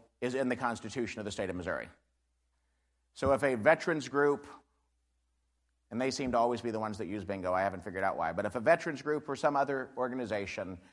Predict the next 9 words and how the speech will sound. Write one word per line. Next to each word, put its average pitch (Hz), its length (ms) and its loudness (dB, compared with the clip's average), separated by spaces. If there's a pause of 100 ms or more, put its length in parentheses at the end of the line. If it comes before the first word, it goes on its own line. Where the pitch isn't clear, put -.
(380)
has 131 340 4
a 135 160 2
bingo 110 500 2
that 113 140 -4
they 120 100 0
use 117 240 -2
as 139 120 -6
a 151 40 -6
fundraiser, 98 640 -4